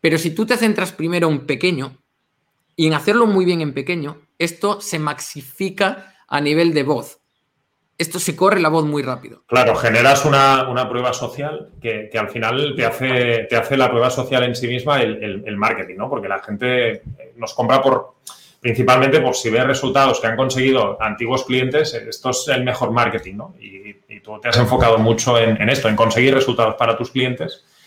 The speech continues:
Speaker 2: que es lo que te ha atraído a más, a más clientes.
Speaker 1: Para mí es, es esta, ¿no? Y después es, eh, yo te diría que uno de los puntos, yo es que he probado de todo.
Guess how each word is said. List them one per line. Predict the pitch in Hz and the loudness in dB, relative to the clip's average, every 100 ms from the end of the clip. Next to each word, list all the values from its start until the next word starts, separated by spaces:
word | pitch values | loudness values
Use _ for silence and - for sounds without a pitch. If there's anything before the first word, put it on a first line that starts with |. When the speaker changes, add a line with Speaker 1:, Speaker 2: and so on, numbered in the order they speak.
| _ _ | _ _
Speaker 2:
que | - | 0
es | |
lo | 110 123 | 2 2
que | 131 | 2
te | 123 | 4
ha | 123 | 2
atraído | 123 120 123 135 143 - | 2 0 0 -2 -4 -6
a | - 110 | -10 -6
más, | 107 104 - - | -4 -4 -6 -12
a | |
más | 98 101 | -12 -12
clientes. | - 90 90 _ - - _ _ _ _ _ _ - | -14 -20 -20 _ -20 -20 _ _ _ _ _ _ -10
Speaker 1:
Para | 127 | -8
mí | 139 190 196 | -6 -4 -2
es, | 160 127 - | -4 -4 -6
es | 135 | -6
esta, | 147 131 123 | -4 -6 -6
¿no? | 131 160 | -4 -2
Y | - 147 | 0 0
después | 147 - 190 202 185 | 0 0 2 2 2
es, | 190 196 - _ _ _ _ _ | 0 0 -8 _ _ _ _ _
eh, | - 151 135 127 123 117 110 110 104 - _ _ | 2 4 6 4 2 -2 -4 -8 -14 -20 _ _
yo | 135 160 | -6 -2
te | 190 | 0
diría | 185 180 | 2 2
que | 175 | 0
uno | 156 180 | -2 -2
de | 180 | -2
los | 165 160 | -2 -4
puntos, | 175 165 160 147 - - _ _ - - | -6 -6 -6 -8 -12 -20 _ _ -20 -20
yo | 131 147 | -6 -4
es | 160 | -4
que | |
he | 175 | -2
probado | 139 127 120 | 0 0 -2
de | 110 | -6
todo. | 120 107 - | -10 -14 -16